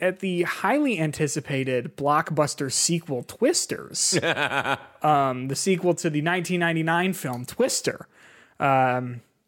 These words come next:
Speaker 1: is it nineteen ninety-nine? Did I just pull that out?
Speaker 2: I, I, you, maybe you did. I just remember going on the Universal ride of Twister and it being one of the worst rides I've ever been on.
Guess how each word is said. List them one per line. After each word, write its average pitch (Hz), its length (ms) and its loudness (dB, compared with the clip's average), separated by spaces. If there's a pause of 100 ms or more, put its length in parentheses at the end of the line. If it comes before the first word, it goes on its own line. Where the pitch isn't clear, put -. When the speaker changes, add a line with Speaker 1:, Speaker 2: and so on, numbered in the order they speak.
(100)
Speaker 1:
is 170 80 0
it 254 120 0
nineteen 214 320 0
ninety-nine? 220 420 2
Did 190 100 -2
I 185 60 4
just 202 240 -2
pull - 160 0
that 190 180 4
out? 196 220 2 (320)
Speaker 2:
I, 139 180 4
I, 135 220 -2
you, 170 320 2
maybe 180 280 0
you 240 100 0
did. 160 240 2
I 117 160 2
just 156 200 0
remember 139 280 4
going 123 260 2
on 113 80 4
the 101 80 0
Universal 110 500 2
ride 120 240 2
of 107 120 -6
Twister 123 420 0
and 113 160 0
it 104 140 0
being 107 220 2
one 120 200 4
of 117 140 2
the 120 140 2
worst 110 680 0
rides 95 420 2
I've 92 200 2
ever 95 260 0
been 82 220 0
on. 73 220 -6